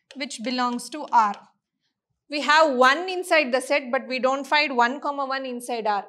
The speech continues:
We have two inside the set, but we don't find two comma two inside R. Similarly, we have three in the set, but we don't have three comma three in the R. So therefore, this implies what? R is not reflexive.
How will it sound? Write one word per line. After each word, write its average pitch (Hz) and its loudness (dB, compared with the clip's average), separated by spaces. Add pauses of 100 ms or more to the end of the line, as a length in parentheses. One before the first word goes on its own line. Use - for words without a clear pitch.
We 262 -6
have 262 2
two 339 0
inside 330 -2
the 269 0
set, 269 -4
but 247 -4
we 247 -8
don't 240 -2
find 285 -6
two 294 -8
comma 254 -4
two 294 -6
inside 240 -6
R. 208 0 (300)
Similarly, 285 0
we 262 -6
have 247 -2
three 330 0
in 311 -4
the 262 0
set, 254 -4 (240)
but 254 -4
we 247 -6
don't 254 2
have 302 -2
three 269 -8
comma 233 -8
three 311 -4
in 214 -8
the 208 0
R. 208 2 (200)
So - -4
therefore, 269 2 (160)
this 294 -8
implies 240 -6
what? 226 -2 (320)
R 285 4
is 226 -6 (240)
not 254 2
reflexive. 208 -8